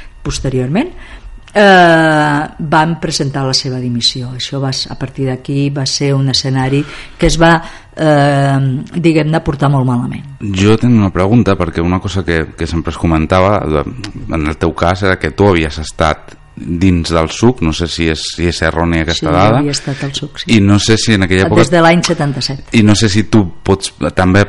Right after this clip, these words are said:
Speaker 2: a part de com a historiadora, com, si vas viure tot aquell procés de,
Speaker 1: Eh, sí,
Speaker 2: com a
Speaker 1: jo,
Speaker 2: militant.
Speaker 1: jo el vaig viure, però de tota manera, eh,
Speaker 2: No sé,
Speaker 1: de
Speaker 2: llavors,
Speaker 1: més tants anys, digues.
Speaker 2: sí, mm, en el sentit perquè em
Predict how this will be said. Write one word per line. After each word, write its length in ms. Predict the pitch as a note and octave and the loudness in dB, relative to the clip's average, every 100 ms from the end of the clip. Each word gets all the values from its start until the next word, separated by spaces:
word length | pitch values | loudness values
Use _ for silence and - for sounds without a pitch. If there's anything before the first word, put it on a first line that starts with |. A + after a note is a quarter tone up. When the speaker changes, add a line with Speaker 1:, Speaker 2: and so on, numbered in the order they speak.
| - | 0
Speaker 2:
a 80 | D#2 | -4
part 160 | F2 F2+ | 0 0
de 20 | |
com 160 | F2 F2 | 2 0
a 60 | E2+ | 0
historiadora, 640 | F#2 E2+ E2+ F#2 F#2+ A2 | -2 2 4 4 2 -2
com, 220 | - F#2 E2 - - D2 C#2+ | -2 -2 -2 -8 -6 -6 -2
si 160 | F2 | 0
vas 160 | E2+ D#2+ E2+ | 2 2 4
viure 300 | G2+ F2+ D#2+ | 4 4 2
tot 160 | E2 E2 | 0 -2
aquell 180 | E2+ E2 | -2 -4
procés 540 | - E2+ F#2 G#2+ - - - - | -2 -2 0 -2 -4 -16 -20 -14
de, 160 | - D#2+ C2+ - | -4 -2 -2 -2
Speaker 1:
Eh, 200 | G3 G3 | 0 2
sí, 220 | - C#4+ | 4 4
Speaker 2:
com 80 | G#3+ | 4
a 40 | - | 6
Speaker 1:
jo, 100 | G#3 | 6
Speaker 2:
militant. 320 | - A3 B3 | 6 6 6
Speaker 1:
jo 80 | B3 A3 | 6 6
el 80 | A3+ | 4
vaig 220 | G#3+ G3+ G#3 | 4 2 2
viure, 320 | A#3+ A#3 F#3 F#3+ | 4 6 4 4
però 160 | F#3+ | 2
de 60 | F#3+ | 4
tota 160 | A#3+ B3+ | 2 4
manera, 460 | B3 A3 A3 C4+ - | 4 4 4 2 2
eh, 480 | F#3+ F#3 F3 E3+ D#3+ | 2 2 4 4 4
Speaker 2:
No 60 | D#3 | 4
sé, 120 | - | 2
Speaker 1:
de 60 | F3 | 4
Speaker 2:
llavors, 160 | - G#3 | 4 4
Speaker 1:
més 80 | - | 2
tants 260 | A3+ G#3+ | 2 4
anys, 280 | G#3+ G3 A#3 - | 2 2 -2 -6
digues. 180 | F#3 F3 | -4 0
Speaker 2:
sí, 140 | G3 | 2
mm, 360 | F#2+ G#2+ G#2+ G2+ | 2 2 2 2
en 80 | G#2+ | 2
el 80 | G#2 | 2
sentit 360 | G#2+ G2+ A2 - | 2 0 -2 -2
perquè 240 | B2 G#2+ | 0 0
em 340 | - - F#2 | -4 -2 -2